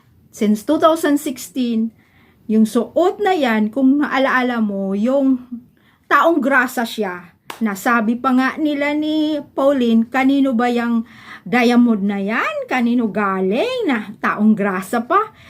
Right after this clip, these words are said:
nagsusuot ng diamond. "Kanino galing? Ang laki naman yan." O, di ba? "Oo nga,"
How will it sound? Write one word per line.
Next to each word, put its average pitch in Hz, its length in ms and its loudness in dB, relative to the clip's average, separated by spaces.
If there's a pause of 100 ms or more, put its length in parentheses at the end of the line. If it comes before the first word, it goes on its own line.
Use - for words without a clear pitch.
(140)
nagsusuot 226 800 -2
ng 214 320 2
diamond. 190 560 0
"Kanino 330 400 -4
galing? 226 320 0
Ang 240 160 2
laki 202 320 -4
naman 170 400 -6
yan." 440 560 -2
O, 190 160 0
di 370 260 0
ba? 415 320 2 (1040)
"Oo 233 240 2
nga," 277 180 2